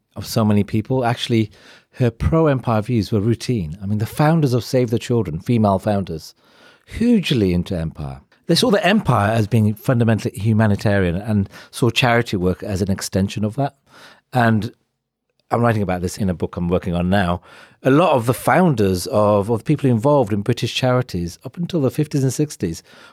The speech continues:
were former imperialists. And you gotta remember that it was generally thought in that time that empire was good.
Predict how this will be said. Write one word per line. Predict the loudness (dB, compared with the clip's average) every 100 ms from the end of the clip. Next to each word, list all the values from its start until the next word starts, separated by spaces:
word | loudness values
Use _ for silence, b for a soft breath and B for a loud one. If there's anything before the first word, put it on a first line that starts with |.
| -2
were | -2
former | 0 0 2
imperialists. | 0 0 0 -2 -4 -10 -18 -20 _ _ _ _ _ _ 0
And | 2 2
you | 2
gotta | 2
remember | 4 2 2 0
that | 2 0 -2 b b b b b _
it | -4
was | -2 -2
generally | 0 0 2 4 2 0
thought | 0 0 0 0
in |
that | -4 -4
time | -4 -2 -2
that | -2
empire | -2 -2 0 -2
was | -4
good. | -8 -12